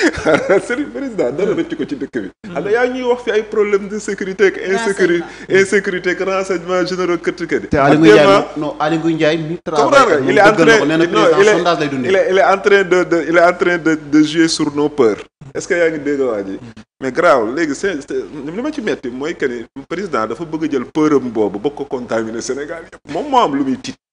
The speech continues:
Speaker 1: Est-ce que comprendre? Mais ñun Sénégal fii ñëpp ñu
Speaker 2: Mais
Speaker 1: woon
Speaker 2: bu
Speaker 1: ci
Speaker 2: amee
Speaker 1: jàmm.
Speaker 2: lu tiit ñu war nañu am lu ñuy tiit de.
Speaker 1: Non, non, non, non, xaaral rek ma ñëw wax, parce que fii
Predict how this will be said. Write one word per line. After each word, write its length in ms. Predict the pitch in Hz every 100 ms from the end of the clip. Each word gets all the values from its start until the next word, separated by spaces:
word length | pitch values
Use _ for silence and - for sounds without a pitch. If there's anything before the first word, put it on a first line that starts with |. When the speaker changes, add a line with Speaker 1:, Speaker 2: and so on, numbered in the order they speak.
| - - -
Speaker 1:
Est-ce 120 | 190
que 80 | 196
comprendre? 360 | 190 208 170 120
Mais 120 | 180
ñun 160 | 175 226
Sénégal 440 | 233 214 147 113
fii 140 | 107 156
ñëpp 160 | 262 269
ñu 100 | 214
Speaker 2:
Mais 140 | 143
Speaker 1:
woon 60 | 147
Speaker 2:
bu 40 |
Speaker 1:
ci 60 | 170
Speaker 2:
amee 140 | 170
Speaker 1:
jàmm. 160 | 139 120
Speaker 2:
lu 60 | 110
tiit 140 | 151
ñu 100 | 143 151
war 100 | 151
nañu 160 | 156 156
am 100 | 156
lu 80 | 151
ñuy 160 | 160
tiit 240 | 156 226 -
de. 60 |
Speaker 1:
Non, 180 | 147 202
non, 120 | 180
non, 120 | 147 143
non, 140 | 123
xaaral 280 | 170 156 143
rek 140 | 127
ma 120 | 143 123
ñëw 180 | 110
wax, 140 | 113 110 101 -
parce 200 | 147 -
que 120 | 180
fii 300 | - 107 110